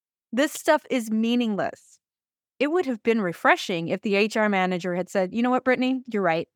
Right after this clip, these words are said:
You haven't been in the job long enough to be let go for poor performance, and it was unfair for us to start the conversation that way."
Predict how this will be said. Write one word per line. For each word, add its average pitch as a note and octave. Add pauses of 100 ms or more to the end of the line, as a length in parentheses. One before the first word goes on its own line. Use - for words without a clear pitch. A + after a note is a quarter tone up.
(380)
You A3+
haven't C4
been C4+
in C4
the B3+
job A3
long G#3
enough G3
to -
be A3+
let G3
go G#3
for G#3+
poor A3+
performance, F3+
and G#3
it G3
was G3+
unfair A3
for G3+
us F3
to G3
start F#3
the F3+
conversation E3
that D3
way." C#3+